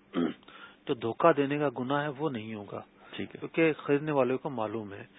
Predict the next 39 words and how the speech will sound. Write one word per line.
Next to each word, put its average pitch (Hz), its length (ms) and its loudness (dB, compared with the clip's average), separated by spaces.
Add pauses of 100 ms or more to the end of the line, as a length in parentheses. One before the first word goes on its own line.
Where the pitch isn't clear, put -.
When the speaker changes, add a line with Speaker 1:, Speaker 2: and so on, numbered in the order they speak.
(240)
Speaker 2:
ٹھیک - 180 -14
ہے۔ 120 60 6 (300)
Speaker 1:
<clears throat> - 280 -18
لیکن 180 220 2
یہ 202 80 4
باب 160 260 10
بڑا 139 180 4
وسیع 117 340 -2
ہے۔ 98 120 -8 (460)
Speaker 2:
صحیح۔ 95 120 -2 (800)
یہ 101 260 0 (180)
Speaker 1:
یعنی 147 120 0
اس - 120 -8
پر 202 100 6
قیاس 175 520 10
نہ 131 80 -2 (100)
کیے 117 180 0
جائیں 101 180 -8 (1080)
کہ 139 100 -6
مفتی 135 340 -4
صاحب 147 180 6
نے 151 80 -4
اس 151 140 -8
موقع 143 220 -2 (100)
پہ 147 60 0
یوں 139 220 -2
رعایت 135 280 4
نکالی 127 520 0
ہے، 127 80 2
یوں 131 200 -4
Speaker 2:
جی۔ 123 60 -8
Speaker 1:
بیان 127 280 -2
دیا 123 300 0
ہے، 120 200 0 (420)
یوں 143 160 -2
مسئلہ 139 280 2
بتایا 127 420 4
ہے، 120 220 2 (520)
لہذا 127 400 6